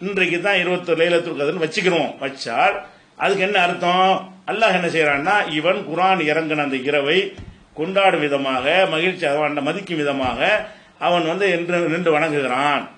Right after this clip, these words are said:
இவனுக்கு அந்த இரவை வந்து இரவுடைய பாக்கியத்தை கொடுப்போம்னு சொல்லி எனக்கு அல்லாஹ் தருவான். அடுத்த நாள் இருபத்தி ரெண்டு அவனுக்கு, ஆனா அவன் பார்வையில இருபத்தொன்னு.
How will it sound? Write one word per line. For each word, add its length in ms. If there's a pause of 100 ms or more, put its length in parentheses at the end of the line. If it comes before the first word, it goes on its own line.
(260)
இவனுக்கு 360
அந்த 200
இரவை 360
வந்து 280
இரவுடைய 400 (100)
பாக்கியத்தை 460
கொடுப்போம்னு 480
சொல்லி 180
எனக்கு 300
அல்லாஹ் 280
தருவான். 320 (520)
அடுத்த 340
நாள் 240
இருபத்தி 320
ரெண்டு 140
அவனுக்கு, 400 (540)
ஆனா 220
அவன் 280
பார்வையில 280
இருபத்தொன்னு. 400